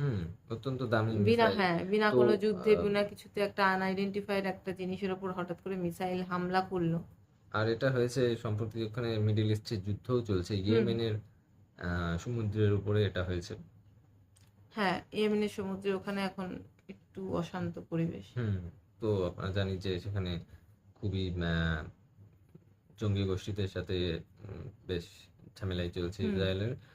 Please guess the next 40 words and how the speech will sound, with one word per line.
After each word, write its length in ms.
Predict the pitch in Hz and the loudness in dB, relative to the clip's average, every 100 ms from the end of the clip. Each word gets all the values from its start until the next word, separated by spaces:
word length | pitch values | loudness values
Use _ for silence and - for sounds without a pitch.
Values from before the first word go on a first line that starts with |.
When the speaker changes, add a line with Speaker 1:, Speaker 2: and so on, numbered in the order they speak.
| - - - | -20 -20 -4
Speaker 1:
তো, 260 | 117 110 107 | 2 4 4
আম, 800 | 110 104 98 98 95 95 92 90 - | 2 2 2 2 2 0 -2 -4 0
তাহলে 200 | 120 117 | 0 2
চলুন 300 | 147 147 127 | 2 4 4
ওই 80 | |
ভিডিওটা 440 | 107 107 117 117 113 | 2 2 4 4 4
আর 180 | 101 95 | 2 2
একবার, 280 | 87 90 - | 0 -2 -2
একবার 380 | 87 87 92 87 | -2 -2 -2 -2
দেখে 220 | 98 107 | -2 0
নিই 160 | 104 95 | 0 0
যে 160 | 107 | 0
Speaker 2:
হ্যাঁ। 120 | 98 85 | 2 2
Speaker 1:
আ-, 220 | 95 90 | 4 2
আমরা 300 | 101 117 117 | 2 2 2
নিজেরা 400 | 107 107 113 113 | 2 2 2 4
অ্যানালিসিস 500 | 104 98 98 98 - | 4 2 0 -2 -6
করে 220 | - 98 | -6 -4
বোঝার 260 | 87 90 95 | -2 -2 -2
চেষ্টা 320 | 82 87 95 | -2 -6 -4
করি 200 | 90 90 | -2 -2
যে 240 | 85 87 82 - _ _ - | 0 -2 -2 -12 _ _ -10
ভিডিওটার 340 | 98 90 131 196 | -4 0 0 2
Speaker 2:
জিনিসটা 300 | 175 82 165 | 2 0 0
কি 200 | 170 170 - - - | -2 -4 -8 -14 -14
Speaker 1:
কি, 100 | - | -6
Speaker 2:
বা 60 | 175 | -4
Speaker 1:
আমাদের 440 | 170 - 101 101 | -2 -2 -2 0
অ্যানালিসিস 400 | 90 85 82 82 | 0 -2 -4 -6
Speaker 2:
হুম। 140 | 185 170 | -6 -6
Speaker 1:
কি 60 | |
বলে। 240 | - 82 - - - _ _ | -6 -10 -14 -20 -20 _ _
তাহলে 180 | 95 87 85 | -8 -6 -6
চলুন 220 | 95 95 | -8 -6
এই 60 | 92 | -6
ভিডিওটা 340 | 87 90 87 | -6 -4 -4
দেখে 220 | 87 90 87 | -4 -6 -6
নেওয়া 180 | 73 | -8
যাক। 140 | 73 - | -8 -14
Speaker 2:
হুম। 100 | - | -14